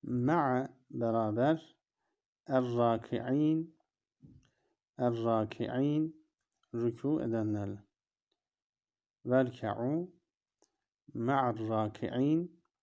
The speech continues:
ve rükû edenlerle beraber rükû edin. Namazı kılın, zekatı verin. Rükû edenlerle birlikte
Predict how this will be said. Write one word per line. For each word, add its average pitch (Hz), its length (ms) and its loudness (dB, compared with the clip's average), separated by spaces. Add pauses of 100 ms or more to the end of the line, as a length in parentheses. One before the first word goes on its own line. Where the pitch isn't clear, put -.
(720)
ve 131 40 -4
rükû 123 560 0
edenlerle 113 580 -2
beraber 104 600 0 (960)
rükû 117 720 -4 (540)
edin. 104 400 -8 (3250)
Namazı 117 460 2
kılın, 143 480 -2 (540)
zekatı 110 760 -2
verin. 120 500 -2 (2000)
Rükû 131 540 2
edenlerle 135 640 4
birlikte 123 680 -2